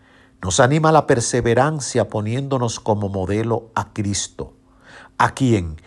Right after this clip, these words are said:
para no perderle como pastor, hay que seguir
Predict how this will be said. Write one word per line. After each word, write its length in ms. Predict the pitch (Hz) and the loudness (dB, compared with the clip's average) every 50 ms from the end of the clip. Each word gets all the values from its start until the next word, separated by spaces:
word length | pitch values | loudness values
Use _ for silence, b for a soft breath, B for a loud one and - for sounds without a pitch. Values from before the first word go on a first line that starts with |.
| b b b b b | b b b b b
para 240 | - 113 104 98 101 | 2 2 4 4 4
no 180 | 104 123 147 - | 4 2 2 4
perderle 560 | - 160 143 123 127 131 120 113 113 110 104 | 2 2 2 2 2 2 2 2 0 -2 -4
como 300 | - - 101 104 95 - | -4 -4 -4 -4 -2 0
pastor, 640 | - 92 - - - - - 160 180 170 - - - - _ _ | -2 -2 -2 -4 -6 -2 0 0 0 0 -2 -4 -10 -14 _ _
hay 240 | - 131 143 160 170 | 2 4 4 4 4
que 160 | 170 165 143 | 2 0 -4
seguir 600 | 131 - - 117 101 113 160 185 175 - - 90 | -4 -2 -2 -2 -2 0 -2 -2 -2 -4 -6 -8